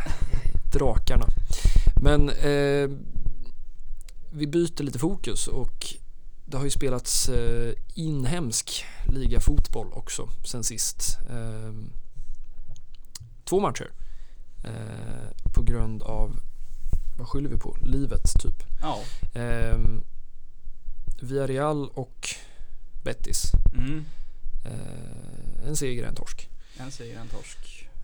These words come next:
Speaker 1: Och vi
Speaker 2: Se-
Speaker 1: ska väl inte traggla de matcherna för evigt, men, eh, bara kort. Korta intryck.
Speaker 2: Korta intryck, ja. Det började väl där mot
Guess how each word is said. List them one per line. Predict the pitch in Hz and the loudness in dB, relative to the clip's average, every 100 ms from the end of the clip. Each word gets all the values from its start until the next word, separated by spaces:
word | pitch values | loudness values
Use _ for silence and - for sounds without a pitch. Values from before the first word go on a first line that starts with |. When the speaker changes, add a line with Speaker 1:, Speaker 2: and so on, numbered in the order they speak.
| - | -8
Speaker 1:
Och | 120 - | -6 -4
vi | 117 | -2
Speaker 2:
Se- | |
Speaker 1:
ska | - 123 | -2 -2
väl | 123 | -6
inte | 113 117 | -8 -8
traggla | 131 113 117 | -4 0 0
de | 117 | 0
matcherna | 110 113 117 | 0 -2 -4
för | 117 139 | -6 -6
evigt, | 127 135 - - - | -6 -6 -6 -6 -6
men, | - 123 120 117 | -6 -6 -4 -6
eh, | 117 | -2
bara | 117 117 | 0 2
kort. | 113 - - - - - - - - - - | 0 0 0 -2 -6 -6 -8 -8 -4 0 2
Korta | - - 131 | 2 2 0
intryck. | 135 120 113 117 - - - - - | 0 -4 -4 -2 -2 -2 -6 -8 -12
Speaker 2:
Korta | - 127 117 127 | -14 -12 -2 0
intryck, | 123 117 - 127 - - | 2 4 6 6 4 2
ja. | 139 113 110 - | 0 0 2 2
Det | 120 120 120 117 - 113 120 - - - - 131 | 0 -6 -6 -6 -4 0 2 2 2 0 -4 -8
började | 127 120 120 | -8 -8 -10
väl | 123 | -10
där | 120 | -10
mot | 117 117 - | -10 -10 -10